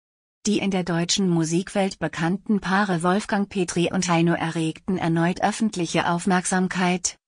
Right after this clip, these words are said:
indem sie zurückkehrten und gemeinsam einen Song schrieben, was eine unerwartete Zusammenarbeit zwischen diesen beiden Popmusiklegenden markierte.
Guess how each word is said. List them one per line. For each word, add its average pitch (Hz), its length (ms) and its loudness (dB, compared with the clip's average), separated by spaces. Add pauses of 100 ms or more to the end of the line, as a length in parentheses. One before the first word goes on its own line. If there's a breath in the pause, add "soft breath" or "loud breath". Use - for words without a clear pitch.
indem 190 360 4
sie 269 220 4
zurückkehrten 170 800 -2
und - 240 -2
gemeinsam 185 560 0
einen 208 280 0
Song 214 300 2
schrieben, 165 580 2 (200)
was 196 260 2
eine 208 260 2
unerwartete 202 760 0
Zusammenarbeit 180 880 0
zwischen 196 340 0
diesen 220 380 4
beiden 180 400 2
Popmusiklegenden 190 1120 0
markierte. 165 880 0